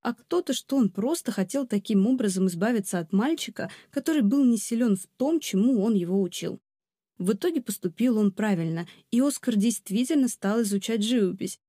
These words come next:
причём официально, со стипендией. Отцу, правда, сообщить о таком решении он не решился. Но мы не будем с вами долго говорить про его творческие поиски. Лучше сразу отметим его творческие достижения. А они у него были,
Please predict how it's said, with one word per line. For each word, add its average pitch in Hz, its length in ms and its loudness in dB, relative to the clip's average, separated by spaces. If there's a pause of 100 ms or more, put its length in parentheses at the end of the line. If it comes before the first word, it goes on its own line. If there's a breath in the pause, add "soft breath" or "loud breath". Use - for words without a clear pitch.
причём 233 340 0
официально, 180 640 -2
со - 160 -8
стипендией. 180 760 0 (160)
Отцу, 294 380 -4
правда, 202 280 0
сообщить 196 480 -2
о 180 60 -4
таком 196 320 2
решении 214 480 0
он 196 180 2
не 185 80 2
решился. - 540 -8 (440)
Но 370 240 4
мы 320 120 2
не 294 140 4
будем 240 280 0
с - 120 -8
вами 220 200 2
долго 208 340 0
говорить 180 440 -2
про 190 140 -2
его 185 200 0
творческие 196 640 -4
поиски. 190 560 -2 (180)
Лучше 254 320 0
сразу 254 420 0
отметим 202 500 2
его 180 280 -2
творческие 196 640 -2
достижения. 185 760 -2 (180)
А 202 160 2
они 190 220 2
у 294 60 4
него 185 260 0
были, 208 400 0